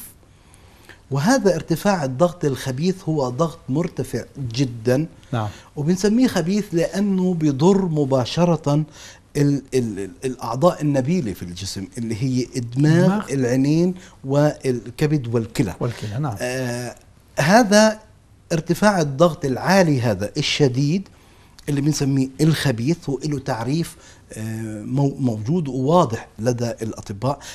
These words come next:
Speaker 1: هذا هو الشيء الوحيد اللي بيخوف في ارتفاع ضغط الدم، مش الأرقام اللي بتخوف. بالتالي في بعض أحيان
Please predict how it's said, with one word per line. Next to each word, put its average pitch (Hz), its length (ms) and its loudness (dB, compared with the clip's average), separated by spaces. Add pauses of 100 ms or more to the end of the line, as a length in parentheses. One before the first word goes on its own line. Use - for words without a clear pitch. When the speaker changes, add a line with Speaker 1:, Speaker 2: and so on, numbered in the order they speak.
Speaker 1:
هذا 233 240 4
هو 175 180 2
الشيء 170 260 -2
الوحيد 143 640 0
اللي 147 140 -2
بيخوف 147 480 0
في 120 100 -8
ارتفاع 107 300 -8
ضغط 101 280 -12
الدم، 107 300 -8 (320)
مش 277 240 8
الأرقام 180 600 2
اللي 95 140 -4
بتخوف. 98 460 -8
بالتالي 190 500 2 (260)
في 180 160 2
بعض 208 320 6
أحيان 156 520 4